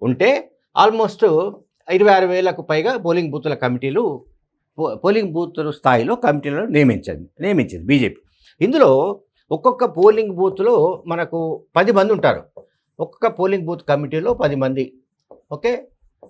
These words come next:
పది మంది ఉంటారు ఆ కమిటీలో, టెన్. So ఇక్కడ ట్వంటీ సిక్స్ థౌజండ్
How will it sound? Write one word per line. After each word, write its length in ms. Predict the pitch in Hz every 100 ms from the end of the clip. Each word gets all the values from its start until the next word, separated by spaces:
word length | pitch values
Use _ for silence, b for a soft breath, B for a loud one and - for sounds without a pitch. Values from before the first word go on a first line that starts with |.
| - -
పది 140 | 190
మంది 180 | 196 220
ఉంటారు 220 | 202 143
ఆ 60 | 113
కమిటీలో, 560 | 117 139 139 110 78 - _ _ -
టెన్. 200 | 185 165 - - _ -
So 80 | 262
ఇక్కడ 180 | 269 247
ట్వంటీ 680 | - 196 214 - 269 254 214
సిక్స్ 420 | - 226 220 -
థౌజండ్ 520 | 151 151 165 202 240